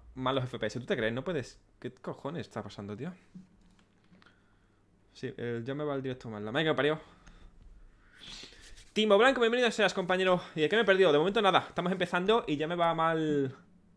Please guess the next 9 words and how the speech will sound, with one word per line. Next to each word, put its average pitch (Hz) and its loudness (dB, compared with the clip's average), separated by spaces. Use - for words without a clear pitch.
el 143 0
directo. 123 -6
No 143 -6
sé 151 -4
exactamente 131 -10
qué 131 -8
pasa 127 -14
por 110 -10
aquí. 107 -16